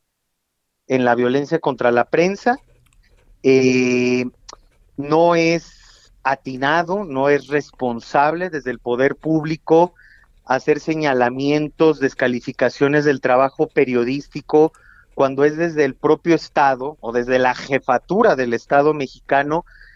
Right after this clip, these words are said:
que se debe empujar hacia la protección y hacia la implementación de garantías para el ejercicio periodístico. Máxime que México es el país sin una guerra declarada formalmente,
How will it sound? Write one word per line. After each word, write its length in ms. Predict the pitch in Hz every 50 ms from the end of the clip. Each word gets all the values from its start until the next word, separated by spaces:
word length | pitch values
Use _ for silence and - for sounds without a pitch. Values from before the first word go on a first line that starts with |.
| _ _
que 140 | - 147 143
se 180 | - 151 139
debe 460 | 135 143 147 160 165 175 175 180 175 - _ - - _ _ _ _ _ -
empujar 840 | - 151 151 147 - - 135 120 - - 147 156 156 156 151 - -
hacia 260 | - 127 - - 131 127
la 140 | 127 123
protección 840 | - - 123 127 - - 127 - - - 143 143 143 143 147 147 147 - - - - - - - _ -
y 100 | 127 135
hacia 240 | 131 120 - 135
la 80 | 127 131
implementación 680 | 127 117 - 131 131 127 123 120 - 131 - - 143 143
de 100 | 147 160
garantías 580 | 151 151 139 131 123 120 - 131 135 135 139 -
para 200 | - 143 143 139
el 80 | 131
ejercicio 540 | 127 - - 123 110 - 139 131 - 151 143
periodístico. 800 | - - 143 131 127 123 135 143 - - - 127 - - 113 - - - - - - _
Máxime 880 | - 139 156 170 190 214 254 285 _ _ - 226 190 156 151 156 196 226 - _
que 140 | - 139
México 440 | 135 139 143 151 - 165 - - 156
es 120 | 151 - -
el 120 | 147 135
país 500 | - - 131 120 120 113 110 - - _ _ _ _ _ _ _
sin 280 | - - 123 120 120 131
una 300 | 143 180 214 226 220 185
guerra 560 | 160 165 170 170 165 147 151 139 123 110 - _ _ _ _ _ _ _ _
declarada 640 | - 131 135 - - 123 123 123 131 139 147 143 135
formalmente, 960 | - 123 117 113 113 117 117 117 117 120 127 143 151 151 - 202 220 254